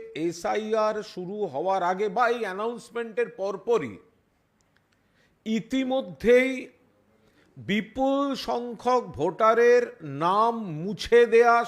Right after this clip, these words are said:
শুরু করে দিয়েছে ইলেকশন কমিশন। এসআইআর এর প্রসেস আনুষ্ঠানিকভাবে শুরু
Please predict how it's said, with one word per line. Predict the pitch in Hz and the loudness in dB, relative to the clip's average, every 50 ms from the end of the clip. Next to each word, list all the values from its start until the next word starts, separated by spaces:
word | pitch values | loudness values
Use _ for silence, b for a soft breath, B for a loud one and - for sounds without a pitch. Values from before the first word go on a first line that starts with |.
| - | -4
শুরু | - 196 196 214 226 | -10 -10 -8 -8 -8
করে | 202 - 214 220 226 226 220 | -6 -4 -2 0 0 0 0
দিয়েছে | 180 170 190 202 208 196 - 208 214 208 190 | -2 -2 -2 -2 -2 -2 -2 -4 -4 -4 -4
ইলেকশন | 175 185 190 - - - 190 185 185 175 | -4 -6 -8 -8 -8 -8 -6 -6 -6 -8
কমিশন। | - 165 170 165 156 127 - 139 120 104 101 - _ _ _ _ _ _ _ _ _ _ _ _ _ _ _ _ _ _ _ _ _ _ _ _ _ _ _ _ _ - | -8 -8 -8 -8 -8 -10 -10 -12 -14 -14 -18 -20 _ _ _ _ _ _ _ _ _ _ _ _ _ _ _ _ _ _ _ _ _ _ _ _ _ _ _ _ _ 0
এসআইআর | 156 185 202 190 - - 233 240 240 247 240 240 240 240 240 233 240 240 | 2 2 2 0 -2 0 0 2 2 2 2 2 2 2 2 2 2 2
এর | 240 233 233 226 233 - | 2 0 -2 -8 -10 -6
প্রসেস | - 160 160 180 175 - - 208 226 233 233 233 240 233 233 - - - _ _ _ _ _ _ - | -4 -2 -2 -2 -4 -6 -2 0 4 4 4 4 2 0 -4 -12 -20 -20 _ _ _ _ _ _ -4
আনুষ্ঠানিকভাবে | 127 143 165 190 220 233 208 - - - - - 220 226 226 233 233 220 190 165 156 190 214 226 202 220 226 226 233 233 226 - - - - | -2 -2 -2 -2 -4 -6 -6 -8 -12 -12 -6 -4 -2 -2 -2 -2 -4 -6 -10 -4 -2 0 0 2 2 2 4 6 4 4 2 0 -6 -12 -14
শুরু | - - 175 185 196 196 214 226 | -12 -10 -8 -8 -6 -6 -6 -4